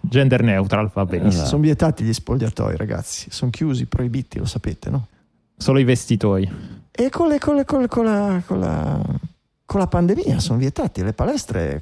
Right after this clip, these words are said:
Speaker 3: eh,
Speaker 1: Ah, è
Speaker 3: le,
Speaker 1: vero.
Speaker 3: le poche, neanche le palestre, i centri sportivi, eh, le società sportive sono aperte, ma devi arrivare già cambiato, non puoi fare la doccia, eccetera.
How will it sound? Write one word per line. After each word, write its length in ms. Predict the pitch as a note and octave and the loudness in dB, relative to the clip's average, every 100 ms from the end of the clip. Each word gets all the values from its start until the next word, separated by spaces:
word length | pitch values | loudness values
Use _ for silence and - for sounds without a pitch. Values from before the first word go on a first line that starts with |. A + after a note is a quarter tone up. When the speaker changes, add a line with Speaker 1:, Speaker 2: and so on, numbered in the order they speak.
| - | -8
Speaker 3:
eh, 200 | D#2+ D#2 A#1+ D#2 - | -6 -6 -8 -6 -2
Speaker 1:
Ah, 140 | B2+ | 0
è 40 | |
Speaker 3:
le, 60 | G2+ | 2
Speaker 1:
vero. 140 | F#2+ A#2+ | 2 2
Speaker 3:
le 80 | |
poche, 500 | C#3+ F#3 F3 C3 C3 G2 | 2 -2 0 -2 -2 -2
neanche 500 | G#2+ C#3+ F#3 F#3+ G#2+ | -2 0 2 2 0
le 80 | |
palestre, 580 | - A2 G#2 F2+ - G2 - | 0 0 0 -2 -6 -6 -2
i 140 | C#3 | -4
centri 400 | - G3 G3 - | 0 0 0 -2
sportivi, 840 | C3+ - C#3 - E3+ F#3 B2+ A#2 F#2+ - - - - - | -4 -4 -4 -2 -2 0 2 0 -2 -8 -20 -6 -6 -2
eh, 680 | C3+ A#2+ A2+ A2+ A2 G2 F2+ | -2 0 2 0 0 -2 -2
le 100 | B2+ | -2
società 380 | - C3+ E3+ G3+ | -2 -2 -2 -2
sportive 720 | - F#3+ - D#4 G4+ G#2+ D#2+ | 0 -2 0 -2 2 0 -2
sono 240 | - - A#2 | -6 -4 -2
aperte, 440 | - G#4 G#4+ B2+ | -2 -2 -2 0
ma 120 | G#2+ | 0
devi 160 | B2 C3 | 0 0
arrivare 340 | B2 B2 A#2+ B2 | 0 0 0 0
già 140 | B2 | -2
cambiato, 520 | - C3 F3 C4 - | -2 -2 0 -2 -4
non 120 | A2+ | -2
puoi 160 | A#2 B2 | -2 -2
fare 220 | B2 A#2+ | -2 -2
la 120 | A#2 | -2
doccia, 320 | D3 G3+ C4 C3 | -2 -4 -4 -6
eccetera. 560 | - - - A#3+ C4 | -4 -4 -4 -6 -8